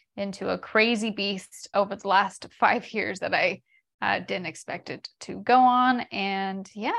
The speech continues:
now I get to, <laughs> now we get to help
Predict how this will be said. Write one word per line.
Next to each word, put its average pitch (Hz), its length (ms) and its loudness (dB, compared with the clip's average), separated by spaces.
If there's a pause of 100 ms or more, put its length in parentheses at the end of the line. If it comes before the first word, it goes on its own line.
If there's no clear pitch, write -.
(120)
now 208 180 4
I 214 100 6
get 262 300 0
to, 539 920 4
<laughs> - 40 -8
now 240 200 4
we 226 100 4
get 226 140 4
to 233 100 4
help 233 340 6